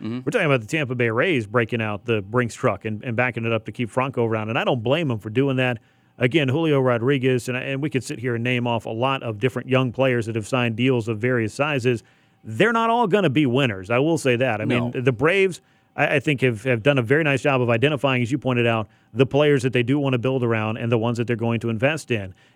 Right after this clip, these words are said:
Speaker 2: And you have that going on, and then on the other side, you have when guys get to free agency, it's not necessarily, uh, going to be a reunion for Atlanta Braves top players once they get there.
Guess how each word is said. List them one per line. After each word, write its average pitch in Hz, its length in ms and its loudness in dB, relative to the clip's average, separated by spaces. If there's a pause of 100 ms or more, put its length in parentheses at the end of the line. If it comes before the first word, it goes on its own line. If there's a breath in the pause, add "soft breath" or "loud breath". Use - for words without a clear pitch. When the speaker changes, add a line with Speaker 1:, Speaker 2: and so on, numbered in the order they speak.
Speaker 2:
And 135 140 0
you 147 80 2
have 151 160 0
that 208 200 2
going 185 240 2
on, 151 260 2
and 131 80 0
then 160 240 0
on 135 120 0
the 139 80 6
other 175 160 -2
side, 123 320 0
you 120 100 -2
have 123 300 -4
when 120 200 -2
guys 113 260 -2
get 117 120 -2
to 107 60 -10
free 120 200 -2
agency, 135 540 0 (360 soft breath)
it's 139 240 0
not 147 200 2
necessarily, 131 1000 0
uh, 120 420 -6
going 127 280 0
to 117 100 -4
be 131 340 0
a 127 80 -4
reunion 127 720 0
for 123 440 0
Atlanta 123 340 -2
Braves 120 400 0
top 127 300 -4
players 139 400 -2
once 117 280 -4
they 117 120 0
get 147 240 -6
there. 120 280 2